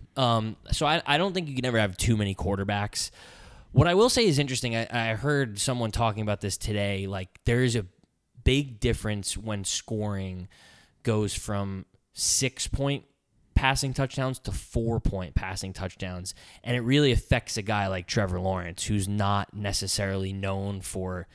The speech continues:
he can move, he's athletic and he can move, but he's not a rushing guy.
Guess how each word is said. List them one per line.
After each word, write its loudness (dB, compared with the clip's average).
he 0
can 0
move, 2
he's -4
athletic -4
and -6
he -6
can -6
move, -2
but -8
he's -4
not -2
a -4
rushing -4
guy. -6